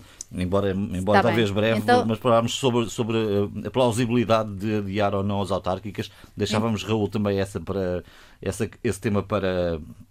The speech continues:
Speaker 1: para a nossa conversa mais à frente, mas para já, Raul Vaz, também estes sinais que tivemos durante a semana relativamente ao combate à pandemia, às ajudas que vêm de fora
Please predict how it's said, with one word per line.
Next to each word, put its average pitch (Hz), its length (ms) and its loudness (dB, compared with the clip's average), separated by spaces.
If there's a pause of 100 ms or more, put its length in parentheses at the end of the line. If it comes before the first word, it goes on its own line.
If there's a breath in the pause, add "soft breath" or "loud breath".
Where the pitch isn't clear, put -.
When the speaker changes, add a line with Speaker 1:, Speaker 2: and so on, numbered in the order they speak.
(200)
Speaker 1:
para 76 380 -6
a 73 60 -6
nossa 82 440 -4
conversa 87 380 -4
mais 87 300 -2
à 90 80 2
frente, 107 360 -4 (280 loud breath)
mas 110 180 0
para 123 100 -2
já, 120 140 2
Raul 117 240 0
Vaz, 117 340 2 (240 loud breath)
também 113 300 2
estes - 180 -2
sinais 101 320 2
que - 120 -18
tivemos 98 380 0
durante 98 280 -2
a - 20 -6
semana 92 400 -2
relativamente 92 480 -4
ao 95 60 -2
combate 98 320 0
à 95 60 -2
pandemia, 107 560 0 (280 loud breath)
às 95 200 -4
ajudas 95 320 -4
que - 100 -16
vêm 98 180 -2
de 82 80 -8
fora 107 360 0